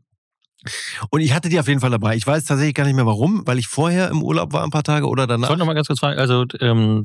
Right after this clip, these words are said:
Speaker 2: das, was du damals, glaub ich, nicht wusstest, ist, dass ich wahrscheinlich in meinem Leben nichts professioneller gelernt habe als Badminton spielen.
Speaker 1: Das kam dazu. Du hast gesagt, lass uns mal eine Runde spielen oder so. Du hast die dabei. Und du hast aber auch gesagt, dass du's kannst und auch im näheren Umfeld der, dass du auch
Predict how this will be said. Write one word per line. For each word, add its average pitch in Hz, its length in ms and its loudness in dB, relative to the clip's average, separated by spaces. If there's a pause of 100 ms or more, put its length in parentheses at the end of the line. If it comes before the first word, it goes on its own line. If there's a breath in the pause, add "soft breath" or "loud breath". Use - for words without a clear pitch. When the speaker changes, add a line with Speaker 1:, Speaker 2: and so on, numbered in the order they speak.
(140)
Speaker 2:
das, 110 260 -2
was 123 140 0
du 120 100 0
damals, 113 300 2
glaub 113 100 0
ich, 101 60 -2
nicht 120 160 0
wusstest, 131 320 0
ist, 117 120 -6
dass - 300 -4
ich 117 160 -4
wahrscheinlich 110 300 0
in 107 80 0
meinem 104 160 2
Leben 107 240 2
nichts - 400 -2 (500 loud breath)
professioneller 120 500 0
gelernt 113 360 0
habe 117 580 2
als - 560 -2
Badminton 139 380 -2
spielen. 156 280 2
Speaker 1:
Das 185 180 0
kam 175 160 0
dazu. 156 260 0
Du 165 160 2
hast 196 160 0
gesagt, 151 260 0
lass 156 140 0
uns 156 100 2
mal 147 120 2
eine 143 80 2
Runde 127 180 2
spielen 190 320 0
oder 185 160 2
so. 165 80 2
Du 147 100 0
hast 139 140 -2
die 139 40 -2
dabei. 131 320 0
Und 147 160 -4
du 151 80 2
hast 185 140 0
aber 160 140 0
auch 135 100 0
gesagt, 143 300 -2
dass 135 100 0
du's 147 220 0
kannst 180 420 -4
und - 400 -2
auch 147 300 0 (160)
im 147 280 2 (600)
näheren 156 420 4
Umfeld 156 720 0
der, 139 420 0
dass 135 220 -2
du - 140 -2
auch 110 160 0